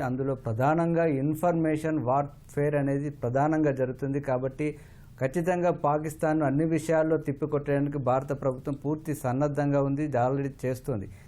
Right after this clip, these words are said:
కానీ ప్రజలుగా మనందరి బాధ్యత కూడా తప్పుడు సమాచారాన్ని వ్యాప్తి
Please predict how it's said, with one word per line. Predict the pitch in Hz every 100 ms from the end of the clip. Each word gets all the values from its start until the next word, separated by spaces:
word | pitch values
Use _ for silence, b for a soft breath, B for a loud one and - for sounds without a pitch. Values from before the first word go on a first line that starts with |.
| -
కానీ | 151 185 -
ప్రజలుగా | 147 165 190 190 170
మనందరి | 151 147 160 160 139
బాధ్యత | 175 151 151 151 143
కూడా | 151 147
తప్పుడు | 135 - 165 151 139
సమాచారాన్ని | 139 151 151 147 147 147 147 B B B 117
వ్యాప్తి | 143 175 180